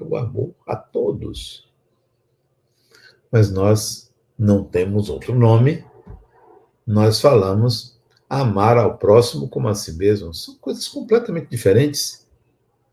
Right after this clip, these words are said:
O judeu antigo falava isso, amar ao próximo como a si mesmo, amar a Deus, como se fosse tudo a mesma coisa. Não, s-, são diferentes. Amar ao próximo é diferente de amar a mim mesmo.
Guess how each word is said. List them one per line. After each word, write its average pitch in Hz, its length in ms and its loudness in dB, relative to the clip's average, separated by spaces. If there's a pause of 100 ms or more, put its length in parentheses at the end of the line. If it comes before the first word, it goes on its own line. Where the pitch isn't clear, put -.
(300)
O 107 1080 2
judeu 117 480 4
antigo 226 340 0
falava 196 460 4
isso, 131 300 0
amar 107 440 -8 (1120)
ao 104 260 -4
próximo 160 440 0
como 131 160 -6
a 107 40 -2
si 101 200 -12
mesmo, 101 320 0
amar 120 280 2
a 113 100 4
Deus, 92 580 -4 (880)
como 240 160 -4
se 214 120 -4
fosse 208 220 4
tudo - 140 4
a 254 80 4
mesma 202 260 2
coisa. 101 220 -2
Não, 101 300 -4
s-, 208 260 -8
são 117 200 -12
diferentes. 107 560 -6
Amar 107 280 -2
ao 90 100 0
próximo 131 240 -4
é - 0 -
diferente 147 260 -6
de 240 60 -6
amar 196 240 -8
a 185 80 -10
mim 269 100 -14
mesmo. 87 480 -8